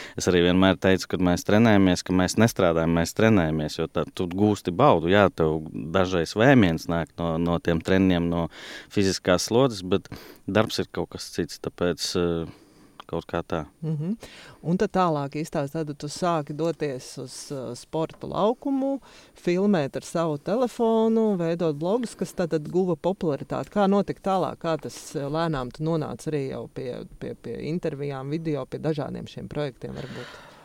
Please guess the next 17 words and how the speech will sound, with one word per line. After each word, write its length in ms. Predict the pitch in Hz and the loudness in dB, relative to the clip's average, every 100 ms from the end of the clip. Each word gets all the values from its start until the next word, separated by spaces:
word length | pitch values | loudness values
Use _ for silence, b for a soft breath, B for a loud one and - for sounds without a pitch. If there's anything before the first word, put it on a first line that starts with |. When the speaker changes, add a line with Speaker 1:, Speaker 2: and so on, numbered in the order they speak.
| B - | B -4
Speaker 2:
Padalies 480 | 165 151 131 123 | 0 0 0 -4
Speaker 1:
Mm. 160 | - - | 2 8
Speaker 2:
savā 160 | 135 135 | 8 8
biogrāfijā 760 | 143 160 147 139 127 147 135 131 | 2 2 2 -2 -2 -4 -4 -2
radošajā. 240 | 147 131 | 0 6
Speaker 1:
Un 80 | 131 | 8
bija 220 | 151 147 | 10 10
tā, 240 | 160 190 208 | 10 8 8
ka, 420 | - 147 135 127 113 - - - - | 8 10 12 10 6 -2 -16 -14 -10
mm, 260 | - - - - - - _ | -8 -6 -8 -10 -20 -20 _
pēc 260 | 120 110 - - | 6 6 6 4
pāris, 440 | 123 120 107 - | 8 8 8 6
laikam, 340 | 107 104 104 110 | 6 6 6 6
epizodēm 640 | 131 131 117 113 104 101 98 | 8 6 8 8 8 6 8
viens, 640 | 107 104 101 - - - | 8 8 6 4 2 2
uh, 460 | 98 92 92 92 90 B B B B | 4 6 6 6 4 B B B B
cilvēks 680 | - 101 101 95 90 - - | 2 6 8 8 6 0 -6